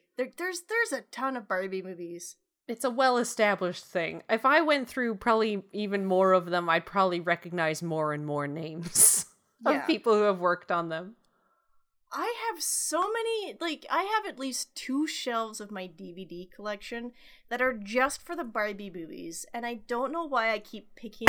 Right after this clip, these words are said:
Speaker 1: them
Speaker 2: <laughs>
Speaker 1: up, because, like I said, they are not movies that we are likely to ever watch on the podcast, but I go to thrift stores, and I see a Barbie movie for two bucks, and I go,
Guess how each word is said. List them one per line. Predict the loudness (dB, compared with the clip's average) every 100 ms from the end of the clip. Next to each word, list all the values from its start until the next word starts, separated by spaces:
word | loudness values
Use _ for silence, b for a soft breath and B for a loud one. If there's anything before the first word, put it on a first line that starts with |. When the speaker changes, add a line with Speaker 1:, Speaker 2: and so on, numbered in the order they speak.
| 10
Speaker 1:
them | 10 10
Speaker 2:
<laughs> |
Speaker 1:
up, | 12 10 12 8 8 4
because, | 4 4 6 0 0 -2 -10 b 2
like | 2 2
I | -2
said, | 0 0 -2 -2
they | 0
are | 2
not | 4 4
movies | 4 0 0 0
that | -2
we | -2
are | -2
likely | 0 -2 -2 -2
to |
ever | 0 0
watch | 2 2 0
on | -2
the | -8
podcast, | -6 -4 -4 -6 -8 -6 -8 -6
but | -2
I | -2
go | -2 -2
to | -2 -8
thrift | -10 -6 -6
stores, | -6 -8 -6 -6 -6 -12 b b b
and | -6
I | -4
see | -4 -6 -4 -2
a | 0
Barbie | 0 0 -2 -6
movie | -8 -8 -10
for | -10 -12
two | -12 -12 -6
bucks, | -2 -2 -4 -8
and | -8 -8
I | -4
go, | -2 -2 -4